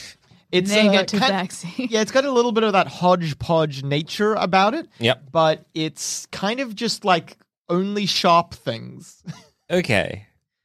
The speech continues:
Speaker 3: Okay, I, I, I
Speaker 2: When
Speaker 3: can
Speaker 2: they
Speaker 3: see, I
Speaker 2: go
Speaker 3: can
Speaker 2: sharp, we
Speaker 3: envision.
Speaker 2: go soft.
Speaker 3: Yeah, yeah, yeah. Okay, I see what that. All right. Uh, okay. Well, uh, anyth-, anything else? Like the armor? Could we perhaps wear some of it? 'Cause we, are we still in our,
Speaker 1: Their
Speaker 3: like
Speaker 1: armor, when you pull it off them,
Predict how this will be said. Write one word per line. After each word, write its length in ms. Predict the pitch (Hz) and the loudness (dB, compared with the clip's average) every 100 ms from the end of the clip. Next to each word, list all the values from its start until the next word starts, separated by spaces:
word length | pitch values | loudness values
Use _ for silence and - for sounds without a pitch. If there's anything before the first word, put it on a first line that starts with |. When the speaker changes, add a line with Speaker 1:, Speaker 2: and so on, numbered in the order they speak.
| - | 0
Speaker 3:
Okay, 280 | 165 - 107 | 0 2 0
I, 180 | 95 101 | 0 0
I, 140 | 135 143 | 2 4
I 20 | |
Speaker 2:
When 160 | 156 233 | 2 4
Speaker 3:
can 0 | |
Speaker 2:
they 160 | 240 | 4
Speaker 3:
see, 60 | 254 | 4
I 60 | |
Speaker 2:
go 60 | 254 | 4
Speaker 3:
can 80 | 240 | 4
Speaker 2:
sharp, 260 | - 226 | 4 4
we 40 | 214 | 4
Speaker 3:
envision. 200 | 214 208 | 4 2
Speaker 2:
go 160 | 208 196 | 4 2
soft. 600 | 190 196 170 202 - - - _ | 2 -2 -2 -6 -12 -16 -18 _
Speaker 3:
Yeah, 220 | 104 98 | 0 2
yeah, 280 | 95 92 92 | 4 2 0
yeah. 220 | 90 90 - 131 | -2 -4 -2 -4
Okay, 200 | 127 87 | -2 -2
I 140 | 107 | -2
see 200 | - - | -2 -4
what 160 | 110 95 | -2 -4
that. 160 | 92 - _ | -10 -14 _
All 80 | 120 | -8
right. 240 | 87 85 - _ - | -6 -8 -18 _ -8
Uh, 500 | 123 127 127 127 123 | -2 0 0 0 -2
okay. 300 | 240 202 135 | -2 2 2
Well, 140 | 131 101 | 2 -2
uh, 160 | 107 | 0
anyth-, 200 | 107 113 - | -2 -4 -2
anything 320 | 135 127 127 | -2 0 2
else? 240 | 131 151 | 2 2
Like 160 | 117 98 | -2 0
the 140 | 113 | 0
armor? 520 | - 110 110 123 131 123 | 2 4 4 2 0 -2
Could 140 | 120 | -4
we 140 | 110 110 | -4 -2
perhaps 420 | 107 107 - - | -2 -4 -4 -10
wear 340 | 98 110 107 | -6 -2 -2
some 220 | 104 117 | -2 -4
of 100 | 113 | -4
it? 160 | 127 - | -6 -8
'Cause 100 | - | -6
we, 120 | 220 | -4
are 160 | 359 254 | -2 -4
we 120 | 302 | -4
still 200 | - 311 | -4 -4
in 120 | 233 | -4
our, 200 | 208 170 | -2 0
Speaker 1:
Their 120 | 147 220 | 2 4
Speaker 3:
like 80 | |
Speaker 1:
armor, 340 | 202 208 214 202 | 4 4 2 0
when 140 | 185 | 0
you 80 | 190 | -4
pull 260 | 190 185 170 | -4 -2 0
it 60 | |
off 240 | 143 139 - | 0 -2 -4
them, 380 | 127 120 120 | -12 -12 -16